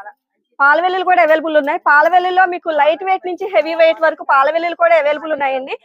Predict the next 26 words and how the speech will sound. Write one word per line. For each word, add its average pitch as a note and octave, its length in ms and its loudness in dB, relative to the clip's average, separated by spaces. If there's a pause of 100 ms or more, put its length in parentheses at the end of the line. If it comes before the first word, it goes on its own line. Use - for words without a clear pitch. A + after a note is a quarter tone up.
(420)
ఇలా E4 120 -6 (120)
చెప్పుకుంటూ G4 520 -4 (100)
పోతే F#4 200 0 (120)
ఎన్ని D4+ 220 -6
వీడియోస్ F#4+ 320 -6
చేసినా F4+ 240 -4 (200)
మనకి E4+ 220 -6 (100)
కంటెంట్ D4+ 440 -4
అయితే D#4+ 140 -10 (100)
తగ్గదు, D4 320 2 (100)
అంత C4 160 -4 (120)
స్టాక్ D4+ 380 2
అయితే E4+ 160 2 (100)
ఉంది. D4+ 140 -4 (100)
మేము D4 140 0 (120)
piece D4 260 -6
to F#4+ 120 -4
piece F#4 220 -6
అనేది E4 220 -2
చూపించలేకపోవచ్చు, D4+ 880 0 (380)
but C#4+ 120 -2 (180)
ఎవరన్నా F4 360 2 (100)
మీరు E4+ 160 0 (220)
ఆన్లైన్ E4 340 0
చేసుకుందాం E4+ 460 -2
అనుకున్నా D#4+ 300 -4